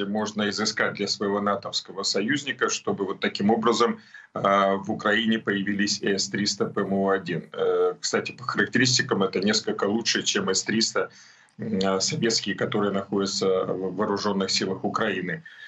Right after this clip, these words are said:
Поэтому, э, вот, э, в поисках возможности относительно вооружения нам надо быть гибкими. И если в ближайшее время всё-таки может сработать такой вариант,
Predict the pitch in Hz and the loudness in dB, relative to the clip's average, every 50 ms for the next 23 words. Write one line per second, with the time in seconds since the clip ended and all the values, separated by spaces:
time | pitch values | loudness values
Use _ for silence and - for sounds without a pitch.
0 | - - - _ - 131 135 143 143 156 151 147 143 139 139 139 139 139 _ _ | -18 -18 -14 _ 0 2 2 4 4 2 2 4 2 2 0 -2 -4 -10 _ _
1 | _ - - 123 120 120 117 113 107 98 98 107 123 123 123 123 123 123 117 113 | _ -4 0 2 4 4 4 2 0 -4 -2 -2 -2 -2 -2 -2 0 2 4 6
2 | 117 113 113 110 110 - - _ - 143 143 139 131 131 - - - 123 120 120 | 6 4 4 2 0 -6 -10 _ 0 2 2 2 2 0 0 0 2 2 2 2
3 | - - 123 117 110 104 117 120 117 123 135 151 160 139 127 113 113 110 110 - | 0 0 0 0 2 4 2 2 2 0 0 0 0 0 0 0 0 0 0 -2
4 | - - - 107 101 104 110 - 110 104 - - - 110 110 - 117 113 113 - | -6 -4 -2 -2 -2 -2 -4 -8 -12 -14 -14 -8 -6 -6 -4 -2 -2 -2 0 0
5 | 123 - - 113 107 101 110 110 113 113 - 151 143 131 127 120 113 104 104 95 | -4 -4 0 0 0 2 2 2 2 2 0 0 -2 -2 -2 -2 -2 -2 -4 -12
6 | - - _ 95 95 98 98 95 95 98 101 - 117 113 113 113 113 110 113 104 | -16 -20 _ -20 -20 -16 -14 -14 -12 -6 -2 0 0 0 2 0 0 2 0 -2
7 | 95 - 104 101 - - - - - - 123 127 127 - - 127 127 127 127 123 | -2 0 -4 -4 -4 -6 -18 -16 -8 -4 -2 -2 -2 0 0 0 2 4 4 2
8 | 127 127 - - _ _ _ _ _ _ - - 101 101 101 101 101 101 98 98 | 2 -2 -4 -8 _ _ _ _ _ _ -4 0 4 4 4 6 4 4 2 2
9 | 87 85 95 113 110 110 - - - 95 104 101 98 98 - - - - - 101 | 0 0 2 2 2 2 -2 -4 0 2 2 2 2 0 -4 -12 -16 -10 -6 -6
10 | 98 92 85 82 - 107 117 113 - - 123 110 107 - - - 104 95 101 104 | -6 -6 -8 -4 -2 0 0 0 2 2 2 2 4 2 2 0 0 0 0 0
11 | 104 98 95 98 95 95 95 - - - - 113 110 - - - - 104 98 101 | 0 0 0 0 0 0 -2 -4 -4 -4 -2 -2 -2 -4 -6 -4 -4 -2 0 2
12 | 110 107 98 95 90 - - 101 98 107 104 - - 101 - - 98 - - 104 | 0 0 0 -2 -6 -2 0 0 0 0 -2 0 -2 -2 0 0 0 2 2 2
13 | 101 95 104 113 123 127 127 127 | 2 4 4 4 2 2 0 -2